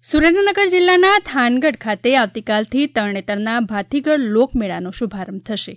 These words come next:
પાંચાળની પુરાતન લોક સંસ્કૃતિને ઉજાગર કરતો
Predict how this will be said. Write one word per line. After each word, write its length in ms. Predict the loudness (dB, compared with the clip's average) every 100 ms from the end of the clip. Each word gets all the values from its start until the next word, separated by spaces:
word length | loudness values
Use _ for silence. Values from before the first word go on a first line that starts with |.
| _ -10
પાંચાળની 580 | -8 -6 -2 0 0 0
પુરાતન 580 | 0 -2 -2 -2 -4 -2
લોક 280 | -2 -2 -4
સંસ્કૃતિને 600 | -6 -6 -8 -6 -6 -4
ઉજાગર 420 | -6 -6 -8 -10
કરતો 340 | -10 -8 -6